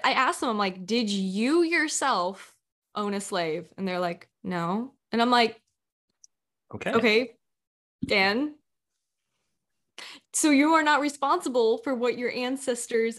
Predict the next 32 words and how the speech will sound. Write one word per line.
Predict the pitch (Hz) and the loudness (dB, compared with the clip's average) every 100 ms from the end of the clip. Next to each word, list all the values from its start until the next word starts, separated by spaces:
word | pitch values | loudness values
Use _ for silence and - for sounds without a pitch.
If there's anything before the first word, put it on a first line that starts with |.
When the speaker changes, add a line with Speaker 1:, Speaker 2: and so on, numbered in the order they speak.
| - | -4
Speaker 1:
actions | 233 269 - 214 196 | -4 -4 -4 -4 -2
were." | 180 160 - 247 _ _ _ _ | -2 -4 -6 -10 _ _ _ _
Speaker 2:
Oh. | 90 76 - _ _ _ _ _ _ _ _ | -6 -6 -12 _ _ _ _ _ _ _ _
Speaker 1:
It's | 285 | 2
just | 349 339 | 2 4
insane | 349 302 349 349 | 2 4 4 4
Speaker 2:
Yeah. | |
Speaker 1:
to | 269 | 0
me. | 170 170 226 _ _ _ _ _ _ _ _ - - - - _ _ _ _ _ - | -4 -6 -10 _ _ _ _ _ _ _ _ -20 -20 -20 -20 _ _ _ _ _ 0
I | 311 330 | 4 6
don't | 330 311 | 4 4
know. | 302 196 175 | 4 2 2
And | 254 247 | 0 0
we're | 262 | 0
losing | 247 269 269 254 | 0 0 -2 -4
so | - 247 | -4 -4
much | 233 | -4
history | 240 226 - 214 | -4 -6 -4 -4
these | 190 190 190 | -4 -6 -6
days, | 190 180 180 | -6 -4 -4
and | 190 | -4
it | 185 | -4
just | 196 - | -6 -4
breaks | 190 185 | -6 -4
my | 185 | -4
heart | 190 170 165 - | -2 -4 -6 -10
'cause | 202 | -6
I'm | 180 185 | -4 -2
like, | 180 175 - | -4 -4 -6
"These | 196 190 - | -6 -6 -6
kids | 208 180 - | -6 -6 -8
have | 202 185 | -10 -10